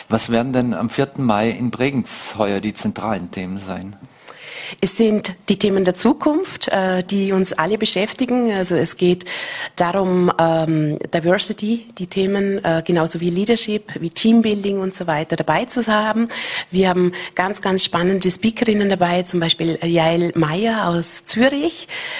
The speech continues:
Speaker 2: die, äh, Generation Z Beauftragte oder, oder Spezialistin ist und die da unheimlich viel Know-how mitbringt,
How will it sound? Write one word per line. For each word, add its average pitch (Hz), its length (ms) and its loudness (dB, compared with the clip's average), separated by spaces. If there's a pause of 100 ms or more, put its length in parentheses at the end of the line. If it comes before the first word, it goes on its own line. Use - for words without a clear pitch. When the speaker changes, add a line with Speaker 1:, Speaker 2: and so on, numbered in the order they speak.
Speaker 2:
die, 190 440 0
äh, 170 360 2
Generation 185 480 2
Z 190 420 0
Beauftragte 170 680 0
oder, 160 380 2
oder 160 340 -2
Spezialistin 196 760 0
ist 202 220 -2 (380)
und - 260 -2
die 185 80 -2
da 175 140 4
unheimlich 202 540 2
viel 202 200 0
Know-how 185 560 2
mitbringt, 185 580 0